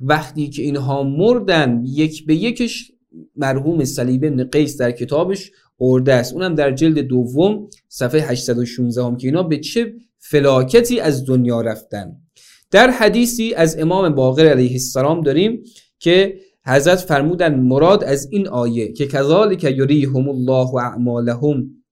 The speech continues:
حسرات علیهم اذ آینوا عند الموت ما اعد لهم من العذاب الالیم.»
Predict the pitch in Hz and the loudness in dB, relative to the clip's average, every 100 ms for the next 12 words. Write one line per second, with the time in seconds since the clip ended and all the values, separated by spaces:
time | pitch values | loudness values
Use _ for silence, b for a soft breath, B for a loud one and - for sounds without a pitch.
0 | _ 123 131 135 139 151 147 139 131 127 | _ -6 -2 2 4 4 2 -4 -2 0
1 | 127 123 127 131 131 131 127 - 131 160 | 0 0 -2 -4 -2 -2 -4 -6 -2 2
2 | 190 170 151 127 120 127 127 131 123 139 | 2 2 0 -2 -2 0 0 -2 0 0
3 | 190 214 214 143 156 220 247 220 170 160 | 0 0 -4 -4 4 6 6 2 -2 -2
4 | 160 151 143 135 131 127 123 120 113 117 | 2 2 0 -4 -2 -2 -4 -8 -6 -6
5 | 113 110 113 113 110 | -4 -6 -8 -10 -14